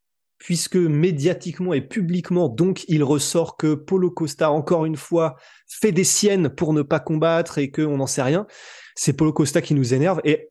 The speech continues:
alors que là, faut, là, faut qu'on soit énervé contre quelqu'un, mais on sait juste pas contre qui, en fait.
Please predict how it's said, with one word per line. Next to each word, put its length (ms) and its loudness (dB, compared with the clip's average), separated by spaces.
alors 280 2
que 120 2
là, 120 2
faut, 200 -4
là, 100 4
faut 140 -2
qu'on 100 -6
soit 140 -4
énervé 180 -2
contre 140 -8
quelqu'un, 240 0
mais 40 -2
on 40 -2
sait 100 -4
juste 140 -4
pas 80 -2
contre 220 -4
qui, 200 0
en 60 2
fait. 200 -6